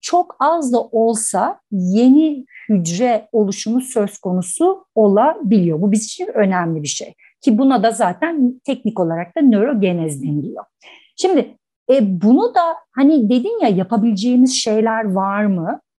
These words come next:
Evet, var. İşte nörogenezi tetikleyen şeyler var. Yani yün-, yeni hücre oluşumunu tetikleyen şeyler var.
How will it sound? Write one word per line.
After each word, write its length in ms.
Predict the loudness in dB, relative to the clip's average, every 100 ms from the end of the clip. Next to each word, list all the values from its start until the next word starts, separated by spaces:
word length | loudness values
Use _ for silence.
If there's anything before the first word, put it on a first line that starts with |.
| _ _ -2
Evet, 460 | 0 0 -2 -8 _ _ _
var. 320 | -2 0 0
İşte 240 | -4 -6 -4
nörogenezi 920 | -2 2 2 2 2 2 2 0 -2
tetikleyen 600 | -4 -8 -8 -4 0 0
şeyler 540 | -2 -2 0 0 0 -2
var. 240 | -4 -6
Yani 340 | -2 0 2
yün-, 440 | 2 2 0 -2 -2
yeni 320 | -2 -2 -2
hücre 340 | -4 -4 -6
oluşumunu 580 | -4 -4 -6 -6 -4 -4
tetikleyen 540 | -4 -10 _ -6 -6 -6
şeyler 420 | -4 -2 -2 -4
var. 180 | -6